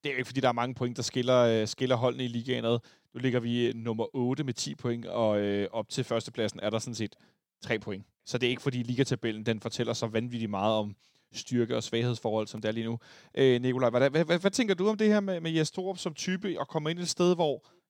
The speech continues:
Jonas nævner det lige lidt? Jeg har talt med folk om det i løbet af dagen. Altså, jeg, jeg, jeg er på mange punkter lidt ligeglad, om vi spiller fire tre tre, fire to to, om det er meget offensivt, om det er meget defensivt. Jeg vil egentlig bare gerne have, at vi vinder.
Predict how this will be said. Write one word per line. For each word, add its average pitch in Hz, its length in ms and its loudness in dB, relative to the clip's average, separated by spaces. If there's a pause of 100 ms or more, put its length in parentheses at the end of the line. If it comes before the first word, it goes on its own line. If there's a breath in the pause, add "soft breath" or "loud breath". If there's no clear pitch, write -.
Jonas 160 300 0
nævner 151 220 4
det 156 100 -2
lige 160 140 -2
lidt? 160 220 2 (340)
Jeg 123 80 -6
har 143 100 2
talt 156 260 4
med 156 80 -8
folk 156 240 2
om 196 120 0
det 160 100 -4
i - 20 -4
løbet 151 160 -2
af 151 60 0
dagen. 151 300 -2 (720)
Altså, 131 160 2
jeg, 127 100 2
jeg, 131 160 2 (580)
jeg 139 120 2
er 143 40 2
på 151 120 0
mange 147 220 2
punkter 156 340 0 (1300)
lidt 135 280 2
ligeglad, 160 480 6
om 160 120 4
vi 151 60 0
spiller 135 440 2 (380)
fire 165 140 4
tre 151 200 2
tre, 147 300 2
fire 156 280 0
to 139 220 -4
to, 165 260 2
om 135 180 -2
det 135 140 2
er 123 40 6
meget 123 260 8
offensivt, 143 440 0
om 135 80 -6
det 131 60 -4
er 123 60 0
meget 120 180 4
defensivt. 139 360 -4 (220)
Jeg 143 160 4
vil 165 60 6
egentlig 131 180 0
bare 117 160 4
gerne 120 160 -2
have, 104 100 -4
at 95 60 -8
vi 127 60 2
vinder. 139 120 -4